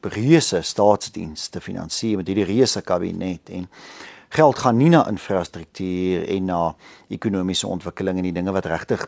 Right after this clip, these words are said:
belangrik is wat 'n staat moet doen en ten minste om te sorg dat mense veilig is nie. Raak die hele stelsel dan later bedreig? Is dit, is dit waarna mense in 'n sin dalk 'n bietjie afstuur, jy weet, dat,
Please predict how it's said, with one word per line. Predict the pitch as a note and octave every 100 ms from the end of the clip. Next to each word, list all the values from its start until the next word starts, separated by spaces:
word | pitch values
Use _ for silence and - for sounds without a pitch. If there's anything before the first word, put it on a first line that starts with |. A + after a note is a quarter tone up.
| -
belangrik | F2+ E2+ G2
is | -
wat | -
'n |
staat | G#2+ - G#2+ -
moet | F2+
doen | E2+
en | E2+
ten | F2
minste | F#2 -
om | G#2
te | -
sorg | - G2
dat | -
mense | F2+ - G#2+
veilig | - G2+ G#2 G#2 -
is | F2 -
nie. | G#2+ C3 - - - - - _ _
Raak | - G2+ C3+
die | G#3
hele | C#3+ E3+
stelsel | - - F3 F3 - E3
dan | A2+ G2+
later | E2+ F2+ - G2 E2+
bedreig? | - G#2 F#2 - - - - -
Is | -
dit, | - C#3 -
is | A2+
dit | C3+ -
waarna | D#3 D#3
mense | C#3+ C3
in | C#3
'n |
sin | B2+ D#3
dalk | C#3 B2+ B2
'n |
bietjie | A#2 - -
afstuur, | E3 - - - - -
jy | - -
weet, | G#2+
dat, | G#2 G2+